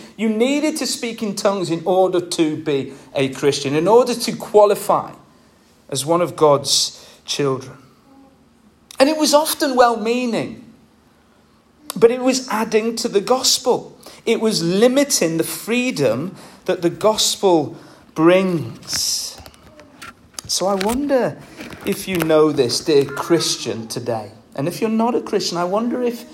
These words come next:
I wonder if you grasp this today. It's not what you do that makes you a Christian.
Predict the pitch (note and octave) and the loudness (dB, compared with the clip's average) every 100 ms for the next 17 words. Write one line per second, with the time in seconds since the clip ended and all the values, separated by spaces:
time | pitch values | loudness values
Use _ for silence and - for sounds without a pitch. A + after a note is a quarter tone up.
0 | - - - - _ - - - - - | -20 -20 -20 -20 _ -20 -20 -20 -20 -20
1 | - - - - - - D#3+ D3+ E3 E3 | -16 -8 -2 0 0 -4 -8 -4 -2 -2
2 | - - C3+ A#2 - A#2 A2+ G#2 - _ | -6 -8 -10 -10 -10 -8 -8 -10 -14 _
3 | _ _ _ _ _ D4+ D4+ D4 C#4+ C#4 | _ _ _ _ _ -20 -20 -20 -20 -20
4 | C#4 C4 _ _ _ _ _ _ _ _ | -20 -20 _ _ _ _ _ _ _ _
5 | _ _ _ _ _ _ _ _ _ _ | _ _ _ _ _ _ _ _ _ _
6 | _ - - - G#3 B3+ A3 D#3 A#2+ G#2+ | _ -20 -16 -10 -8 -2 -2 -2 -6 -8
7 | - - - _ _ _ _ _ _ _ | -10 -14 -20 _ _ _ _ _ _ _
8 | _ _ _ _ _ _ _ _ - A2+ | _ _ _ _ _ _ _ _ -10 -6
9 | A#2 A2 - G#2 G2+ - - - - | -6 -8 -10 -12 -12 -12 -14 -16 -20